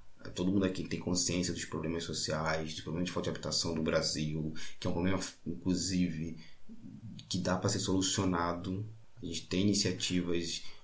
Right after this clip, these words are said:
é, não do, do, de governantes, mas de organizações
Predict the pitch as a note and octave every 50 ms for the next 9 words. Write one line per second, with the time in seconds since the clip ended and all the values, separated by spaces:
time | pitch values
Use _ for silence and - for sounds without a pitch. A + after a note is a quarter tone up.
0 | - - - - E2+ E2 E2+ E2 E2 E2 E2 D#2+ F2 F#2 F#2+ F#2+ G2+ G#2 G#2+ G#2+
1 | G#2+ G#2+ - - - - - - - - - - - - - - - - E2+ D#2
2 | D2+ F2 F#2+ F#2+ - G#2 A2 - F#2+ F#2 F#2 F#2 F#2 F2+ F#2 F#2 F2+ F2+ - -
3 | F#2 F2+ F2 F2 E2+ F2 F#2 F2+ F#2 F#2 F#2 F2+ F2 E2+ - - F2+ E2+ E2+ E2+
4 | F2 - -